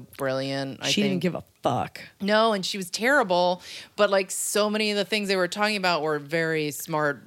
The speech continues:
Speaker 1: There was, like, an underlying to message
Speaker 2: Without
Speaker 1: about
Speaker 2: taking a side, and in a weird way, I didn't necessarily root for her, but I did wanna see what she would do.
Speaker 1: Right, exactly.
Speaker 2: <laughs>
Speaker 1: And that's so fun. And so there's a million great characters that Danny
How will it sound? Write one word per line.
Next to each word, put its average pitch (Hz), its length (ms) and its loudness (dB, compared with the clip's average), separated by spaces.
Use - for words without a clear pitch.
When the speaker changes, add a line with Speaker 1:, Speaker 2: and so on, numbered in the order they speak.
Speaker 1:
There 143 200 -6
was, 147 120 -6
like, 151 120 -2
an 156 60 -2
underlying 143 520 -2
to 156 120 -12
message 151 340 -4
Speaker 2:
Without 233 300 6
Speaker 1:
about - 60 0
Speaker 2:
taking 254 260 2
a 226 60 0
side, 220 280 4
and 220 140 0
in 226 100 0
a 220 60 2
weird 214 280 0
way, 208 340 4
I 214 220 2
didn't 269 300 0
necessarily 226 600 2
root 170 260 0
for 233 120 2
her, 240 120 4
but 208 140 2
I 185 60 4
did 180 200 0
wanna 175 200 0
see - 120 -6
what 165 140 -2
she - 120 -2
would 156 140 -2
do. - 200 -2
Speaker 1:
Right, 233 300 4
exactly. 233 680 2
Speaker 2:
<laughs> - 40 -20
Speaker 1:
And 220 200 -2
that's 220 260 4
so 254 280 0
fun. 240 420 0
And 185 240 -4
so 202 120 -2
there's 233 260 -2
a 269 100 0
million 220 840 -4
great 190 460 0
characters 185 480 -2
that 165 100 -6
Danny 170 220 -2